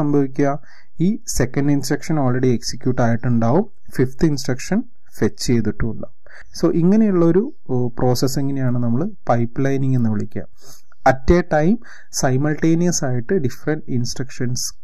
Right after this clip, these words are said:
ഫെച്ച് ചെയ്ത് നമ്മൾ execute ചെയ്യുന്ന ആ ഒരു പ്രോസസ്സിനെയാണ് നമ്മൾ pipelining എന്ന് പറയുക. വളരെ ഇമ്പോർട്ടന്റ് ആയിട്ടുള്ള ഒരു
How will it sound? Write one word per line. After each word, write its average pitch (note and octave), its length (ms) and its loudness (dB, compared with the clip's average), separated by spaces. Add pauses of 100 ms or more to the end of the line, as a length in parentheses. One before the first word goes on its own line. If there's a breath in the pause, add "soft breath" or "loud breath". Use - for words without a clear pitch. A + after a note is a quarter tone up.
(800)
ഫെച്ച് C3+ 320 0
ചെയ്ത് C#3 320 2 (360)
നമ്മൾ C3 160 0 (140)
execute C#3 580 0
ചെയ്യുന്ന B2 360 0 (280)
ആ B2 60 2 (100)
ഒരു G3+ 120 4 (180)
പ്രോസസ്സിനെയാണ് A#2 720 2
നമ്മൾ C#3+ 260 2
pipelining A#2 560 4
എന്ന് A2 140 0
പറയുക. G#2 180 -2 (420 loud breath)
വളരെ C#3+ 260 4
ഇമ്പോർട്ടന്റ് D3 480 2
ആയിട്ടുള്ള C3+ 380 0 (160)
ഒരു C3 180 2